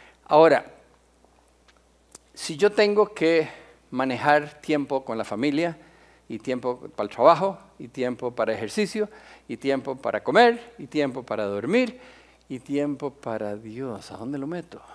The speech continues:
Y encima de eso aparece alguien y me invita a, a un viaje,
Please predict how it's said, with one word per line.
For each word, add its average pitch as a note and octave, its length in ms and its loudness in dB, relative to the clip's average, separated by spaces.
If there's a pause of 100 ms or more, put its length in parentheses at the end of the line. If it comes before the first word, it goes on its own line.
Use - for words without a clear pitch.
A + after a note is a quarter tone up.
(1500)
Y C3+ 180 -2
encima B3+ 560 8
de A#3 140 12
eso A3 280 8
aparece F#3 720 8
alguien F3 480 6
y D#3+ 80 2
me C3 120 2
invita D3 500 6
a, A2+ 580 6
a B2 60 2
un C#3 120 0
viaje, B2 520 0